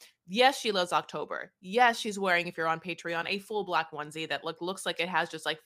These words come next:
you know, some sort of vibe that is, like,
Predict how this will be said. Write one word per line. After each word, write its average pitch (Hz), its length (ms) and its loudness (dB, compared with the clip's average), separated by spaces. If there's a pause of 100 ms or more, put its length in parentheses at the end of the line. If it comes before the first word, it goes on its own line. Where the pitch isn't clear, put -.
(100)
you 190 100 -6
know, 151 260 -4 (480)
some 208 220 -2
sort 196 200 0
of 175 100 -2
vibe 165 420 6
that 165 160 0
is, 156 160 -2
like, 151 300 0